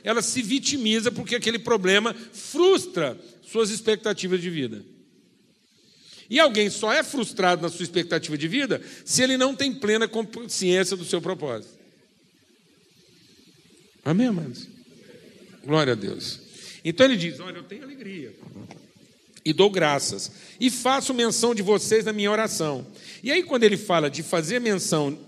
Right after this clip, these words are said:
de nós nas suas orações, ele diz: "Então, o que que eu peço? O que que eu falo com Deus?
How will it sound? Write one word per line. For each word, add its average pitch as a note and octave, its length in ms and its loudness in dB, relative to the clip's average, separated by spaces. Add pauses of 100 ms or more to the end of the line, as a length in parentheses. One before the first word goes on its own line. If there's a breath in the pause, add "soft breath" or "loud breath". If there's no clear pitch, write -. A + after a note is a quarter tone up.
de C3+ 160 0
nós D3 300 2
nas C#3 160 -2
suas C#3+ 180 -2
orações, C#3 560 2 (400 loud breath)
ele B3 220 4
diz: D#3+ 260 2
"Então, D4 280 0
o C4+ 40 -4
que F4 140 -2
que D#4 100 -4
eu B3 80 0
peço? D3+ 440 2
O - 20 -8
que D4+ 120 -4
que B3+ 120 -6
eu C4+ 60 -2
falo A3+ 420 2
com F#3 160 -4
Deus? B2+ 360 0